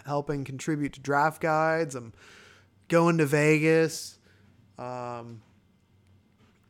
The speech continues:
and it's fun. You know, this, this whole scouting thing has just been so fun. And I think that, that that's been the reason why I've been able to do all this,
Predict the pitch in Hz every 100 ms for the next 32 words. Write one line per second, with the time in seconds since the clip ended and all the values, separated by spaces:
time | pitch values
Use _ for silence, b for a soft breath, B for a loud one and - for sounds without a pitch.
0 | _ _ - 185 247 - - - 330 311
1 | 135 117 107 - 170 175 190 - 175 170
2 | 185 247 254 - - - 139 160 170 160
3 | 151 - 156 143 131 127 151 151 151 143
4 | - 160 160 160 139 117 117 B B B
5 | B - 139 156 151 208 202 196 147 147
6 | 151 156 151 147 _ _ _ _ _ _
7 | _ _ _ _ _ _ _ _ 143 160
8 | 170 - 196 175 156 151 147 147 131 135
9 | 135 131 127 131 131 131 131 143 123 127
10 | 131 123 123 123 123 - -